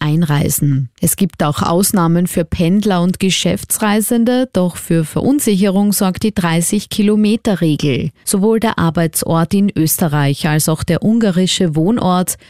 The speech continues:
dürfen für Pendler jeweils nur dreißig Kilometer von der Grenze entfernt liegen, um ein- bzw. ausreisen zu dürfen. Staus an den Grenzübergängen werden befürchtet.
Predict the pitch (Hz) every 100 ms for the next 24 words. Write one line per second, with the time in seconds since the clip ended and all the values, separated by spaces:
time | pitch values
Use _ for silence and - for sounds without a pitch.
0 | - 254 247 269 247 214 - 180 175 185
1 | 220 226 190 190 202 208 - 196 190 156
2 | 156 180 - 240 - - 190 180 160 170
3 | - 196 - 170 170 190 - 151 156 -
4 | 196 202 190 - 170 202 - 180 160 180
5 | 165 - - 202 - 151 170 208 196 -
6 | 185 180 - 170 170 208 170 160 - 135
7 | 131 - 131 - - 143 135 - 139 127
8 | 127 - - 165 160 175 175 160 160 160
9 | 156 151 - 180 156 156 156 160 165 160
10 | 160 175 156 156 - 214 220 - 233 220